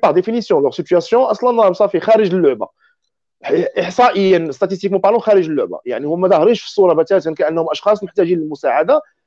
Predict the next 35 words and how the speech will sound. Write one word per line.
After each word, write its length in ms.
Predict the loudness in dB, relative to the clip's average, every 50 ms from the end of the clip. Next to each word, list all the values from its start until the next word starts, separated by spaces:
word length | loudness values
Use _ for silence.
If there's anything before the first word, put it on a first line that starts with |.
| _ -2
لانهم 280 | -2 2 2 2 2
كيدوروا 300 | 2 2 2 4 4 2
في 60 | 2 0
سيكتور 360 | -2 -2 0 0 -2 0 0
انفورميل، 440 | -2 0 0 0 0 0 -2 -4 -2
في 60 | -4
سيكتور 280 | -4 -2 0 0 0
اللي 120 | 0 2 2
ما، 100 | 0 0
ما 200 | 0 0 0 0
مديكلاري 400 | 0 0 0 2 2 2 2 0
نول 140 | 0 -4 -2
بار، 240 | -2 -2 -2 -2 -6 -14 _ _ _ _ _ _ _ _ _ _
كي-، 120 | 0 0 0
كيدور 360 | 0 0 0 2 4 4 2
في، 100 | 2 0
كيدور 260 | 0 2 4 4 2
في 100 | 2 2
ال-، 220 | 0 2 2 0 0
في 80 | -2
الخفاء. 380 | -2 -2 -2 0 0 -2 -4 -4 -10 -20 _ _ _
و-، 320 | 0 2 2 2 4 4 4
ورغم 220 | 4 6 6 4
انه 440 | 2 2 2 2 4 4 4 6 4
راه 420 | 4 4 4 4 4 4 2 2 -2 _ _ _ _ _ _ _ -8 -2 2
كجزء 280 | 2 2 2 0 -2
من 60 | 0 0
النسيج، 240 | 0 0 0 -4 -4 -2
النسيج 200 | -2 -2 0 0
الاقتصادي 380 | -2 -4 -2 -2 0 2 4 4
راه 100 | 4 4
جزء 240 | 2 0 -4 -6
كبير 300 | -8 -4 -2 0 2 2
بزاف، 480 | 0 -2 -2 0 2 2 2 0 -4 -4
آه، 640 | -2 -2 -2 -2 -4 -6 -8 -10 -12 -12 -12 -16